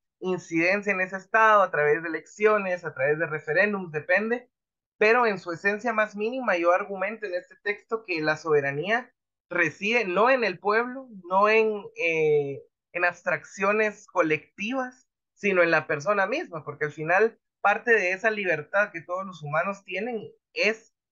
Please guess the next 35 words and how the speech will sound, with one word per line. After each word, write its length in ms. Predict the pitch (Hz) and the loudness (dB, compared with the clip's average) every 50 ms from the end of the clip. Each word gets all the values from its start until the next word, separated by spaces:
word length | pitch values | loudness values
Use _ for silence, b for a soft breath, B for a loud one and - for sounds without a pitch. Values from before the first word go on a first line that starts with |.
| _ _ _ _ - | _ _ _ _ 2
poder 320 | 185 175 170 175 190 190 | 4 6 8 8 6 4
escoger, 540 | 190 180 - - 147 139 - 220 254 247 196 | 2 0 -2 -6 -8 -4 0 2 2 2 2
y 80 | 165 | 0
entonces 520 | 151 147 143 175 185 196 196 180 165 _ _ | -2 -2 -2 -2 -2 -2 -4 -6 -12 _ _
yo 200 | 160 160 175 190 | -6 -2 -2 0
relaciono 560 | 185 196 208 185 165 156 - 175 180 180 185 | 2 2 2 2 0 -2 -2 -6 -8 -6 -6
ese, 360 | 185 185 - 208 196 156 151 - | -6 -6 -6 -6 -6 -6 -8 -8
esa 220 | 156 170 170 196 190 | -10 -8 -6 -6 -4
idea 200 | 180 185 185 175 | 0 2 2 4
de 100 | 160 151 | 2 2
poder 280 | - 160 156 165 190 | 0 2 2 2 2
escoger 640 | 202 196 - 202 196 185 - 190 208 247 277 - _ _ _ _ _ | 0 -4 -6 -10 -10 -10 -4 -4 -4 -4 -4 -8 _ _ _ _ _
a 140 | - 175 165 | -6 -4 0
capacidad 580 | - 170 - - 165 160 156 - 160 156 160 170 | 0 0 2 2 0 0 0 -2 0 2 4 4
de 80 | 185 | 4
autogobernarse. 880 | 190 190 185 - 190 180 170 160 156 151 147 156 160 175 214 214 - 240 | 4 2 0 -4 -2 0 2 2 2 2 0 -2 -2 -2 -4 -4 -8 -10
Entonces, 480 | 208 180 175 185 180 185 208 208 196 | -10 -6 -6 -6 -2 -2 -2 -2 -2
en 140 | - 170 170 | -4 -6 -6
esencia, 640 | 160 156 - 185 190 196 214 208 - 254 262 262 - _ _ _ _ _ _ | -6 -2 0 0 0 0 0 -4 -6 -6 -6 -6 -8 _ _ _ _ _ _
la 140 | - 175 170 | -2 -2 -2
soberanía, 720 | 170 - 175 165 165 160 151 147 147 160 190 226 233 202 175 | 0 -2 -2 0 2 2 2 0 -2 -2 0 0 0 0 -2
como 220 | 165 160 156 147 | -6 -8 -8 -6
la 100 | 139 143 | -6 -6
mayoría 540 | 139 139 135 127 127 127 147 170 196 202 185 | -6 -6 -6 -8 -8 -8 -4 0 2 4 4
de 240 | 165 147 135 131 - | 4 2 0 -4 -8
cuestiones 720 | - 139 139 _ - 160 165 185 190 185 180 - _ _ _ | -14 -16 -16 _ -10 -8 -8 -6 -6 -8 -8 -12 _ _ _
que 100 | 151 143 | -12 -8
se 120 | 147 147 | -6 -6
analizan 520 | 135 131 123 120 135 156 156 - 185 170 156 | -6 -6 -8 -10 -12 -10 -8 -6 -6 -6 -6
en 320 | 135 127 113 104 - _ _ _ _ _ _ _ _ _ _ | -10 -12 -14 -16 -20 _ _ _ _ _ _ _ _ _ _
temas 320 | - 180 180 196 196 185 190 | 2 2 4 4 2 2 0
sociales, 540 | 202 185 190 196 190 185 190 196 202 202 | -4 -6 -4 -2 0 0 2 0 -2 -4
es 120 | 185 175 196 | -8 -10 -6
una 140 | 196 185 185 | -2 0 0
agregación 1000 | 180 175 165 156 151 143 131 127 - _ _ 196 202 226 240 214 170 143 131 - | 2 2 2 2 2 2 0 -2 -6 _ _ -2 0 2 2 2 -2 -6 -12 -16